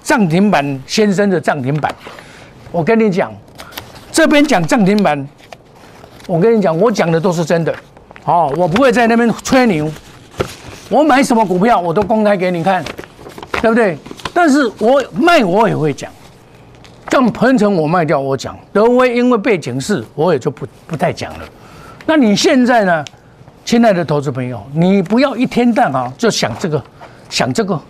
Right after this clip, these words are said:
不要一天到晚就想这个，涨涨停板，你想要起效益，不是这样，股票不是这样做的。你们都是被那些报-，涨停板先生、打高空先生、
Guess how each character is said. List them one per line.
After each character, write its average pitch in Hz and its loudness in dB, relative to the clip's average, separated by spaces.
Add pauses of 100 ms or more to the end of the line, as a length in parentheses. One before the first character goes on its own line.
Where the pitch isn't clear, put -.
(1500)
不 233 2
要 262 2
一 247 2
天 254 2
到 269 2
晚 214 2
就 175 2
想 175 -4
这 226 -4
个， 185 -4 (500)
涨 170 -2
涨 285 2
停 233 2
板， 214 2
你 262 0
想 190 0
要 233 0
起 - 0
效 220 2
益， 123 -10 (680)
不 214 2
是 262 0
这 254 0
样， 214 2
股 190 2
票 247 4
不 196 2
是 208 0
这 190 0
样 185 0
做 180 0
的。 92 -12 (800)
你 208 2
们 240 2
都 262 2
是 226 -2
被 226 0
那 220 0
些 220 2
报-， 226 -2
涨 220 -2
停 202 0
板 175 0
先 208 0
生、 202 0 (220)
打 165 0
高 233 2
空 220 0
先 214 0
生、 208 -2